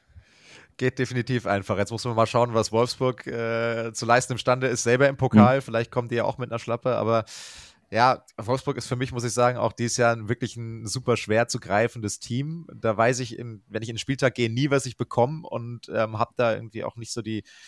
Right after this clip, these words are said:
Speaker 1: Vorstellung von, was, was wollen die eigentlich für ein Fußball spielen, was sind die eigentlich für ein Team, aber sie schaffen's immer wieder auch, äh,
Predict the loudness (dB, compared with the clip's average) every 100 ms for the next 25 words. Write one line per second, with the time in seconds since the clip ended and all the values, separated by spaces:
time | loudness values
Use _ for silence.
0 | -20 _ -4 0 2 2 0 0 2 2
1 | 2 -2 -2 -4 -6 0 0 2 -2 -6
2 | -10 -10 -2 0 0 -2 -2 -2 -4 -4
3 | -6 -4 -8 -6 -2 -2 -2 -2 -2 -4
4 | -6 -2 0 2 2 2 2 -2 -4 -12
5 | -8 -2 0 0